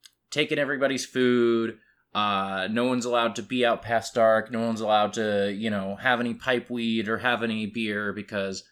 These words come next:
the men and Lotho and, like, like, a couple people up at the top basically want to take everything for themselves. The hobbits,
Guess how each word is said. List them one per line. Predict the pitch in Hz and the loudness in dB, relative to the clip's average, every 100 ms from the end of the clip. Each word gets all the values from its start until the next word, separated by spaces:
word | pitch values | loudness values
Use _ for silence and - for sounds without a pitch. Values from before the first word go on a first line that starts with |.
| _ _ _ - | _ _ _ -4
the | 120 | -2
men | 139 131 120 | 2 4 2
and | 113 | 2
Lotho | 113 120 117 117 104 101 | 4 2 2 0 2 0
and, | 101 | -2
like, | 98 | -4
like, | 117 - | -6 -8
a | |
couple | - 120 107 | -6 -6 -6
people | 120 110 104 | -10 -8 -6
up | 104 | -6
at | 104 | -6
the | |
top | 95 107 95 - | -6 -4 -4 -4
basically | 98 98 101 95 | -10 -10 -10 -8
want | 95 90 | -8 -10
to | |
take | - 90 | -10 -8
everything | 90 87 90 | -10 -10 -14
for | 80 87 | -18 -20
themselves. | 85 - 67 - - - - - - _ _ _ _ _ _ - | -12 -8 -8 -10 -16 -20 -20 -20 -20 _ _ _ _ _ _ -2
The | 151 | 2
hobbits, | 180 262 240 - - - | 6 6 6 0 -6 -12